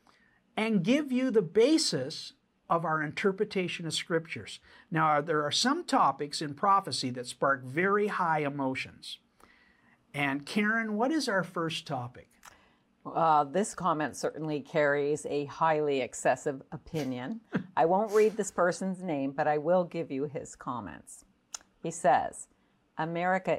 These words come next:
Speaker 2: is nowhere to be found in Scripture. Anyone who has studied prophecy can tell you that. There also will not be a pre-tribulation rapture. This teaching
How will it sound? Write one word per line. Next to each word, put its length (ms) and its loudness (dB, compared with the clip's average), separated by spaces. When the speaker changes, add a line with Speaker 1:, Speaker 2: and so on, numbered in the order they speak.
Speaker 2:
is 180 -8
nowhere 460 2
to 100 -8
be 140 -6
found 300 -4
in 120 -4
Scripture. 640 -6
Anyone 540 0
who 180 0
has 160 0
studied 440 -4
prophecy 560 0
can 200 -10
tell 260 0
you 240 -2
that. 360 -4
There 280 0
also 480 4
will 280 -2
not 500 -2
be 240 -6
a 80 -2
pre-tribulation 1040 -8
rapture. 540 -2
This 220 -2
teaching 560 -6